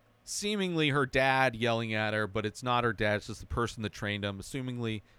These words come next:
she was an orphan along with the other kid in this dream. And it's like they're, he's training them to climb a mountain, and, uh,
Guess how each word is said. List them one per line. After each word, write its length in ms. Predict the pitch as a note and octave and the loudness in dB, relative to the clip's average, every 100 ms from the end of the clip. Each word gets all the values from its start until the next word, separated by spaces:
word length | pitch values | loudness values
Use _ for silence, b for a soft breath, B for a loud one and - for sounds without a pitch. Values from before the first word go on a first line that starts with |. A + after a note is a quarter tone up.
| b b - - - | b b -20 -20 -10
she 260 | A2 - B2+ | -6 -2 2
was 260 | B2 A2 | 2 0
an 80 | A#2 | -2
orphan 400 | A2+ A2+ - A#2 | 0 0 0 -4
along 280 | G#2+ G#2+ A2 | 0 -2 -2
with 160 | G#2+ | -4
the 140 | - A#2+ | -2 0
other 180 | C#3+ C#3 | 2 0
kid 280 | - A#2 | 0 -2
in 100 | G#2+ | -2
this 180 | G#2 G2 | -4 -6
dream. 520 | - A2+ G#2+ G2+ F#2+ b b b - | -6 -6 -4 -4 -8 b b b -4
And 140 | A#2 | -2
it's 140 | B2 D3+ | 2 4
like 200 | C3+ - | 2 4
they're, 360 | C#3+ C#3 D3 - | 4 4 0 -8
he's 240 | A#2+ C#3+ - | -6 -4 -2
training 420 | - G#3 A3 G3+ | -2 0 0 2
them 200 | F3+ D#3+ | 2 2
to 160 | - E3 | -4 -6
climb 800 | - - D3+ D3+ D3+ D3 C#3+ - - | -6 -2 0 2 2 0 -2 -6 -8
a 100 | C3 | -4
mountain, 720 | A2+ A2+ B2 - G#2+ F#2 A2 - _ b b b b b - | -2 0 0 -2 -4 -4 -10 -16 _ b b b b b -4
and, 240 | B2 C3+ C3+ | 2 2 4
uh, 220 | C3 | 4